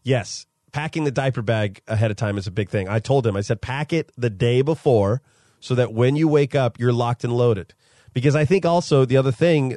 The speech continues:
guys, if you're listening, oh God, I don't, I hate it when I sound heavy-handed. So I apologize if I also keep saying this disclaimer. It's my own bullshit. I'm sorry. But, uh, when you get up with the kids, you gotta remember, these ladies, man, they got super fucking hearing.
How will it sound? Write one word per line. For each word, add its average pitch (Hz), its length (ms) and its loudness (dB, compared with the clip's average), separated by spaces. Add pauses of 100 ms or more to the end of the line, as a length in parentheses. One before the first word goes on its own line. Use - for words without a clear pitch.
guys, 110 500 0
if 107 120 -8
you're 113 80 -2
listening, 110 340 -2
oh 98 300 -10
God, 98 180 -10
I 87 80 -10
don't, 107 180 -8
I 113 140 0
hate 135 220 2
it 120 80 2
when 104 100 0
I 101 60 0
sound 95 260 -6
heavy-handed. 92 480 -8
So - 80 -10
I 101 60 -2
apologize 107 520 -2
if 98 120 -10
I 101 100 -6
also 98 300 -6
keep 101 180 -14 (340)
saying 104 280 -2
this 98 120 -6
disclaimer. 95 540 -6
It's - 160 -10
my 95 80 -6
own 95 140 -4
bullshit. 90 280 -10
I'm 87 120 -10
sorry. - 240 -16 (360)
But, 143 240 -2 (1200)
uh, 90 60 -18 (400)
when 165 240 0
you 196 80 -2
get 190 180 0
up 208 140 -2
with 170 100 -2
the 127 40 -2
kids, 151 460 0 (460)
you 135 140 -4
gotta 175 240 2
remember, 131 400 2
these 151 240 -2
ladies, 151 480 0
man, 107 380 0
they 170 120 0
got 190 280 -2
super 151 500 2
fucking 117 480 -2
hearing. 98 380 -2